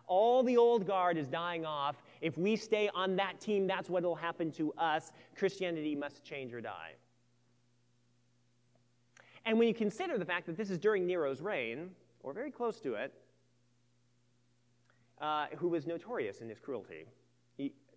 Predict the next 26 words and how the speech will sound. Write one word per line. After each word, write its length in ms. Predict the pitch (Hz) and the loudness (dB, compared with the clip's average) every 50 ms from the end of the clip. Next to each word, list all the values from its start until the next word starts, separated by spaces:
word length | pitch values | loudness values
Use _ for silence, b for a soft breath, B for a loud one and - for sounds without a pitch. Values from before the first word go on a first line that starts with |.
| - - | -12 -10
I 60 | 135 135 | -6 -6
mean, 100 | 156 151 | -4 -6
they 80 | 151 | -6
kinda 220 | 151 - 190 196 170 | -8 -8 -10 -10 -8
have 100 | 143 120 | -10 -12
a 60 | 120 | -12
point. 300 | - - 107 80 67 - _ _ _ _ _ _ _ _ _ _ _ _ _ _ _ _ _ _ _ _ _ _ _ _ _ _ _ _ _ _ _ _ _ _ _ _ _ _ _ _ _ _ _ _ _ _ _ _ _ _ _ _ _ _ _ _ _ _ _ _ _ - _ _ - | -14 -14 -16 -16 -18 -20 _ _ _ _ _ _ _ _ _ _ _ _ _ _ _ _ _ _ _ _ _ _ _ _ _ _ _ _ _ _ _ _ _ _ _ _ _ _ _ _ _ _ _ _ _ _ _ _ _ _ _ _ _ _ _ _ _ _ _ _ _ -20 _ _ -8
The 80 | 151 | -6
Christian 340 | - - 247 247 - 254 214 | -4 -2 -4 -4 -2 -2 0
movement 300 | 165 139 123 127 139 135 | 0 0 0 -2 -4 -6
in 80 | 151 151 | -6 -6
Asia, 360 | 156 180 208 185 135 117 92 95 | -4 -4 -6 -6 -6 -8 -8 -8
at 80 | 123 | -8
least, 320 | 127 147 196 180 127 - - | -6 -6 -6 -6 -6 -6 -6
seemed 140 | 175 170 | -6 -6
to 40 | 151 | -6
be 120 | 131 127 120 | -6 -6 -8
falling 260 | - 123 113 110 104 | -8 -8 -10 -10 -10
apart. 400 | 98 - - 123 104 - - - - _ _ _ _ b b b b b - | -14 -16 -16 -16 -16 -16 -16 -20 -20 _ _ _ _ b b b b b -4
And 180 | 202 202 180 | -2 -2 -2
Paul 360 | 208 220 247 233 233 233 226 | -2 -2 0 0 0 0 0
knows 360 | 208 226 233 262 269 262 214 - - - | 0 2 4 4 4 4 2 -2 -6 -2
about 340 | 190 202 196 202 196 208 202 - | -2 0 0 0 -2 -2 -4 -2
all 200 | 202 220 240 240 | 0 2 2 2
of 140 | 233 190 151 | 2 2 0
this. 440 | 131 127 95 85 - - - - - | -2 -4 -4 -6 -10 -14 -18 -20 -20